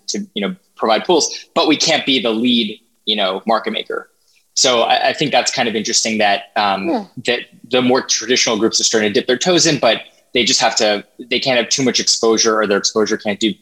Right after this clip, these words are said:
Speaker 1: be too high relative to the total pool or relative to, um, uh,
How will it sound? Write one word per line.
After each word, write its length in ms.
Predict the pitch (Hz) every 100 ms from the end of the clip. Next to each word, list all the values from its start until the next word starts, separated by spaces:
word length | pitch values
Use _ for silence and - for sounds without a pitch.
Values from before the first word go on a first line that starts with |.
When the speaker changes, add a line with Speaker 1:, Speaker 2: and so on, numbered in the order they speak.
| _
Speaker 1:
be 140 | 113
too 160 | 104 101
high 220 | 110 107
relative 380 | 101 98 95 98
to 100 | -
the 100 | 98
total 240 | - 101
pool 540 | - - 156 135 123 - - _
or 80 | 117
relative 400 | 107 104 - 101
to, 480 | - 113 101 98 101
um, 400 | 98 92 90 - - - _ - - _
uh, 320 | 110 101 95